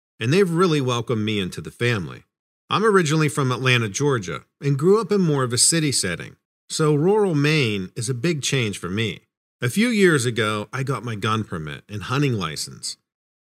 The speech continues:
and I joined my brother-in-laws for seasonal hunting trips. They're both big on turkey and deer. I could go without either, but my wife grew up on venison, so I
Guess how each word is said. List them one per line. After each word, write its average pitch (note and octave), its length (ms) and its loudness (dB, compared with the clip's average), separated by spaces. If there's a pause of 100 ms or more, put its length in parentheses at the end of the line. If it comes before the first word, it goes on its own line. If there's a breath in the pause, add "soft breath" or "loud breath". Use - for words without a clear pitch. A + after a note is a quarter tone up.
(120)
and C#3 120 0
I G3 120 2
joined F#3 320 2
my F3+ 120 0
brother-in-laws A2 840 -2
for - 160 -8
seasonal G2 540 -4
hunting A2 320 -4
trips. - 500 -12 (480)
They're F3 100 6
both E3+ 380 2
big D#3+ 220 4
on B2+ 200 2
turkey A#2+ 440 -2
and F2+ 120 -6
deer. A2 400 -4 (540)
I C3 140 -2
could G3+ 180 -2
go G3 160 4
without C3+ 340 0
either, A2+ 400 0
but A#2 300 -4
my C#3 160 -2
wife D#3+ 380 -4
grew D3+ 240 0
up A2+ 260 -4
on G2+ 180 -2
venison, G2+ 600 -4 (360)
so C3 220 -4
I C#3+ 60 -2